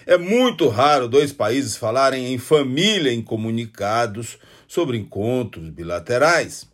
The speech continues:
Mas o que é a família hoje? A nossa Constituição de mil novecentos e oitenta e oito criou a história da união estável. No novo Código Civil, falava-se da união estável entre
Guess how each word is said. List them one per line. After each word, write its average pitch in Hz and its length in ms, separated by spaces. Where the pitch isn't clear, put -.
Mas 170 180
o 170 80
que 180 200
é 190 40
a 180 80
família 113 560
hoje? 71 680
A 131 80
nossa 175 240
Constituição 151 720
de 113 220
mil 131 180
novecentos 110 320
e - 20
oitenta 90 420
e 120 60
oito 160 380
criou 156 260
a 160 80
história 151 560
da 143 160
união 143 380
estável. 95 680
No 156 120
novo 214 300
Código 139 280
Civil, 107 560
falava-se 107 640
da 104 180
união 104 580
estável 131 760
entre 95 320